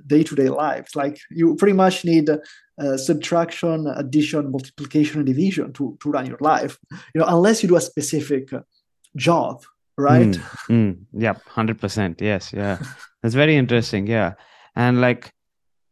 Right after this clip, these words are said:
Speaker 2: I mean, it's getting, homeschooling is, like, uh,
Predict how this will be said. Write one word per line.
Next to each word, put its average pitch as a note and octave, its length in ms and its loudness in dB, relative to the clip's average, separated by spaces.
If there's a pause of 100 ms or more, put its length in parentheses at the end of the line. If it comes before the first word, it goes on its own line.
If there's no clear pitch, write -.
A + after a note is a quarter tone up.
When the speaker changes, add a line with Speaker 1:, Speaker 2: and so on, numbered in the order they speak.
(140)
Speaker 2:
I B2+ 80 -4
mean, C3+ 400 2 (220)
it's C3 260 -8
getting, D3+ 640 0 (360)
homeschooling D#3 840 0
is, C3 280 0
like, A#2+ 260 -2
uh, - 340 -6